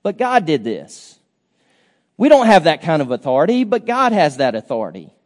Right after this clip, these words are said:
We don't have that power. God has that power. It's not our good works. It's not our piety or our goodness,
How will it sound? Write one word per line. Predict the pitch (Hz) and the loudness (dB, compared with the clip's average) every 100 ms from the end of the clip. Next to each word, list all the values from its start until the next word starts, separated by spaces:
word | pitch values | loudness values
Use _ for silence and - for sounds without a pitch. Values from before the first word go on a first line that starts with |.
| _ | _
We | 254 | 2
don't | 302 226 | 2 4
have | 196 165 | 2 4
that | 156 - | -2 -2
power. | 165 254 262 254 | 0 4 6 4
God | 175 220 277 240 | 2 0 0 2
has | 208 156 | 0 0
that | 143 - | -4 -2
power. | 156 143 135 - - | 0 0 0 -8 -8
It's | - 240 247 | -8 -6 0
not | 269 233 | 0 0
our | 170 202 | 2 2
good | 170 160 143 | 2 0 0
works. | 139 214 233 269 | 0 0 0 -6
It's | 240 247 | -6 -2
not | 226 - | -2 -2
our | 165 151 | -4 -4
piety | - 160 165 202 - 247 254 247 _ | -6 -8 -4 -4 -6 -8 -8 -10 _
or | 156 | -2
our | 151 | -2
goodness, | 139 143 220 269 277 285 - | -2 -2 0 2 0 -2 -14